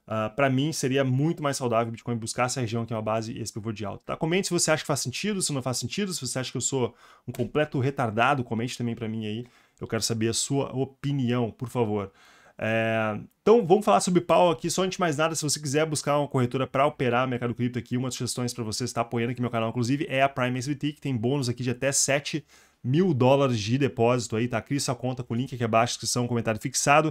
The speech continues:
A corretora tem taxas muito baratas, bem fácil de criar conta aí, tá? É, o link vai estar aqui embaixo, já, você já aplica o cupom automaticamente, não precisa botar nenhum tipo de cupom ali.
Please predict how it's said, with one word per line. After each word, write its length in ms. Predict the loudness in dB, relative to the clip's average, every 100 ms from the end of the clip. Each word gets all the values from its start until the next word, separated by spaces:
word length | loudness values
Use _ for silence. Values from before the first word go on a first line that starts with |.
| -4 -16 -6
A 20 |
corretora 280 | 0 2 2
tem 100 | 2
taxas 340 | 2 2 2
muito 240 | 2 2 2
baratas, 420 | 4 4 2 -4
bem 240 | 0 0
fácil 280 | 2 2 2
de 20 |
criar 160 | 0 0
conta 320 | 0 -2 0
aí, 160 | -2 0
tá? 260 | -2 -2 -6 -20 -20 _ -6
É, 800 | 0 2 2 2 0 -2 -6 -10 -8
o 40 |
link 140 | -6 -2
vai 80 |
estar 80 | -2
aqui 80 | 0
embaixo, 320 | 2 2 2
já, 100 | 0
você 240 | 0 -2 0
já 100 | 0
aplica 300 | 2 -2 -2
o 40 |
cupom 260 | -2 0 0
automaticamente, 540 | 2 0 0 -2 -2
não 60 | -4
precisa 120 | -2
botar 180 | 0 0
nenhum 160 | 0
tipo 160 | -4 -6
de 80 | -10
cupom 300 | -4 0 2
ali. 240 | 0 -2